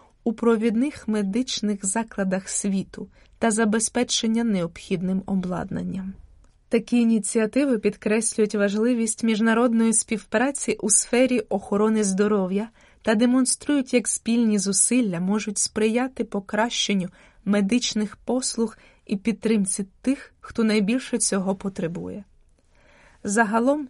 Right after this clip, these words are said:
діяльність Християнської медичної асоціації України є яскравим прикладом того, як віра та професіоналізм можуть поєднуватися для служіння суспільству.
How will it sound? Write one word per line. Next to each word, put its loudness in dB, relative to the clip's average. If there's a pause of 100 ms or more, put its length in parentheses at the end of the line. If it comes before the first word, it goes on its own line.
(100)
діяльність 0
Християнської 0
медичної -2
асоціації -2
України -2 (540)
є 2
яскравим 0
прикладом 0
того, -2 (500)
як 0
віра 2
та -2
професіоналізм 0 (520)
можуть 0
поєднуватися 0
для -6
служіння -2
суспільству. -6